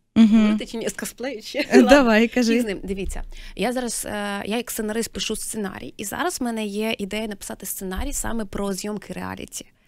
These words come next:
Speaker 1: Воу.
Speaker 2: От, е, і в мене вже була така ідея, я її подавала на пічинг форматів у С Т Б. Вона там пройшла якусь певну межу, там майже дійшла
Speaker 1: Мгм.
Speaker 2: до фіналу, але її не взяли.
Speaker 1: Мгм.
Speaker 2: Але саме цікаво, це те, що нещодавно я спілкувалася зі своєю коле-,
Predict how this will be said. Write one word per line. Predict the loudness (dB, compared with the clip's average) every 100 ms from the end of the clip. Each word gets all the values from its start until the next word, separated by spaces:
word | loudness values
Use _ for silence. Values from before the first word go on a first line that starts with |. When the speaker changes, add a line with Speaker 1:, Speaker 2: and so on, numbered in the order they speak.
| -6
Speaker 1:
Воу. | 2 4 6 6 2 -4 0
Speaker 2:
От, | 4 6 6 2 -2
е, | 0 0 -4 -12 -12 -4
і | 2 4 4 4 2 2
в | 0
мене | 2 2
вже | 0 -2
була | 0 -2 -2
така | -8 -10 -8
ідея, | -4 -2
я | 2 2
її | 0
подавала | -2 -4 -2 -2
на | -4
пічинг | -8 -6 -4
форматів | -4 -4 -4 -8 -8 -12 -6
у | -6 -6
С | -8
Т | -6
Б. | -6 -6 -6 -10 -12 -14 -12 -8
Вона | -4 0 2
там | 2 0
пройшла | -2 -2 2
якусь | 2 0 -4
певну | -2 0 0 -2
межу, | -4 -2 -4
там | -4 -6
майже | -6 -6 -6 -2
дійшла | 0 4 4
Speaker 1:
Мгм. | 4
Speaker 2:
до |
фіналу, | 0 -6 -4 -4
але | -6 -6
її | -2 -2
не | -2
взяли. | -6 -10 -12 -16 -2
Speaker 1:
Мгм. | 2 4 4 0
Speaker 2:
Але | -6 -6
саме | -2 0 0
цікаво, | -2 -2 2 2 0 -4
це | -8
те, | -4 -2 0
що | 0 0 0 -2
нещодавно | -2 -2 -2 0 0 0
я | -4
спілкувалася | -8 -8 -2 -2
зі | -2
своєю | -2 -4 -6
коле-, | -8 -6